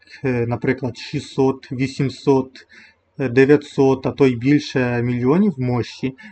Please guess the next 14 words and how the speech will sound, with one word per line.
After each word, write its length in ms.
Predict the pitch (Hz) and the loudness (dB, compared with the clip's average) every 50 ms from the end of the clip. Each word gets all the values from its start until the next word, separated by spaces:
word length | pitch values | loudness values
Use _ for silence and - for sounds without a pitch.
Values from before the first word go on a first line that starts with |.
| - - | -10 -4
ми 120 | 143 139 135 | 0 0 2
на 120 | 135 135 | 2 2
нього 260 | 131 147 156 151 143 | 2 2 2 2 2
просто 340 | 143 - 143 127 - - 127 | 2 0 -2 -2 -2 -4 -4
зразу 320 | 117 131 135 135 123 123 | -2 0 0 0 0 0
можемо 360 | 120 123 131 131 131 131 131 131 131 131 | 2 2 2 4 4 2 2 2 0 0
кидати 300 | 135 131 131 131 135 123 | 0 -2 0 -2 -2 -2
динаміт. 640 | 113 123 123 123 120 120 117 110 101 - - - _ _ _ _ _ _ _ _ _ _ _ - - _ _ _ _ _ _ _ _ _ _ _ _ _ _ _ _ _ _ _ _ _ - _ _ _ _ _ - - - - - - _ _ _ _ _ _ _ - | -2 -2 -2 -2 0 -2 -2 -4 -4 -8 -16 -20 _ _ _ _ _ _ _ _ _ _ _ -20 -20 _ _ _ _ _ _ _ _ _ _ _ _ _ _ _ _ _ _ _ _ _ -20 _ _ _ _ _ -20 -20 -20 -20 -20 -20 _ _ _ _ _ _ _ 0
Е, 320 | 147 139 135 131 127 131 - - - - - - - - 156 | 2 4 6 4 4 2 0 -2 -6 -10 -10 -10 -8 -10 -10
в 260 | - - - - - | -12 -14 -16 -4 0
чому 320 | 185 180 185 190 185 165 | 2 4 6 6 4 4
суть 240 | - - - 165 135 | 0 -2 -4 -2 0
динаміта? 460 | 127 143 143 143 135 131 127 123 - | 0 0 2 2 2 0 0 -2 -2
Динаміт 460 | 123 117 131 139 143 143 160 196 196 | 0 0 2 2 4 4 4 2 2